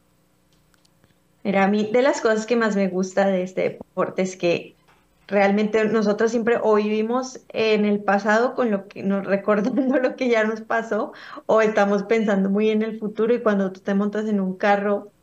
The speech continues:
de carreras es como cuando estás en el presente,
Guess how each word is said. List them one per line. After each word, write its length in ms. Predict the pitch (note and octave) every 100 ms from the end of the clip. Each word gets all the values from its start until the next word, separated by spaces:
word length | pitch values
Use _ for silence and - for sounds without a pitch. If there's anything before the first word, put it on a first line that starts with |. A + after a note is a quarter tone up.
| -
de 120 | G3+
carreras 580 | G3 F3+ G#3 A3+ A3+ -
es 240 | - F#3+ -
como 400 | F#3+ F#3 F#3+ F#3
cuando 240 | F#3 F#3+
estás 240 | F#3+ F#3 F#3
en 100 | E3+
el 140 | F3 F3
presente, 680 | D#3+ E3+ F3 E3 D#3 -